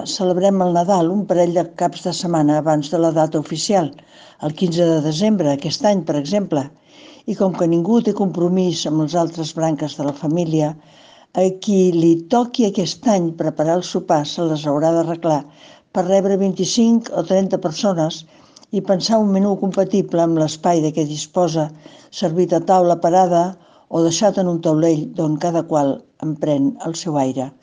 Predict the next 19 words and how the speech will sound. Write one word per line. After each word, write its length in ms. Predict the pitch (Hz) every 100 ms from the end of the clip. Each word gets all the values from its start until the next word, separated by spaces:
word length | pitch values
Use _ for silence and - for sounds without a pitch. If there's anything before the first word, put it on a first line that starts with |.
| _ _ _ -
i 100 | 196
s'asseu 380 | 180 - 139 131
al 80 | 135
sofà, 300 | 135 190 185 180 _ _ _ _ 147
a 80 |
les 140 | 139 -
cadires 540 | 156 180 196 175 175 - _ _ _ -
o 80 |
als 140 | 170 -
tamborets 480 | 151 151 185 185 160
escampats 480 | - 147 151 147 -
per 140 | 135
la 80 | 131
casa. 320 | 131 117 - - _ _ _ _ - - - -
I 160 | 208
no 80 | 240
oblidem 400 | 240 220 196 196
la 80 | 185
tradició 640 | 185 160 143 - 143 117